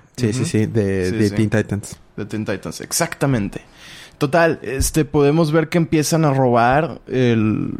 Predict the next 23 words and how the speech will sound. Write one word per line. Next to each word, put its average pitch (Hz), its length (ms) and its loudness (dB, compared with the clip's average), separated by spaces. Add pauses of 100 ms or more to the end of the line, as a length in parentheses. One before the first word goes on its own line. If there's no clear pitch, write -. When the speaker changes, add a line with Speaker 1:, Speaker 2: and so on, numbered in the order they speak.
Speaker 2:
el 123 220 2
lugar, 123 420 4
¿no? 120 140 0
Empiezan 123 460 0
a, 110 220 2
a 98 120 2
abrir 110 240 2
los 113 160 0
contenedores 135 1160 2
y 117 60 -4
quieren 104 260 -2
sacar - 340 -4
cosas, 135 440 0
etcétera, - 400 -6
etcétera, - 420 -6
¿no? 151 180 -4 (1080)
Total, 165 500 0
en 165 160 2
eso 208 440 0 (1000)
cae 165 420 2
un 156 340 2
Robin 139 500 2
Boomerang. 143 540 2